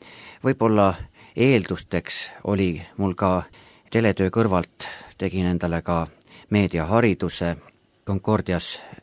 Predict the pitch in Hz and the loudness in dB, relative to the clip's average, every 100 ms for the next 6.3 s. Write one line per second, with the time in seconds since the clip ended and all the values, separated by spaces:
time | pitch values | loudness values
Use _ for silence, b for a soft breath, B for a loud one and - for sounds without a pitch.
0 | - - 95 87 85 92 90 95 101 87 | -20 -12 -4 -2 -2 -4 -4 0 0 0
1 | 85 92 101 95 90 82 78 - B B | -4 -2 2 2 2 -4 -6 -12 B B
2 | B B 95 110 98 95 92 87 101 98 | B B 2 2 2 2 0 2 2 2
3 | 85 80 B B b b b - 87 82 | 2 -2 B B b b b -6 -2 0
4 | 80 - 110 92 87 85 82 b b b | -2 -2 0 2 0 0 -4 b b b
5 | b _ 101 110 104 - 87 - - 95 | b _ 2 2 2 -2 -4 -4 -2 0
6 | 92 82 | 0 0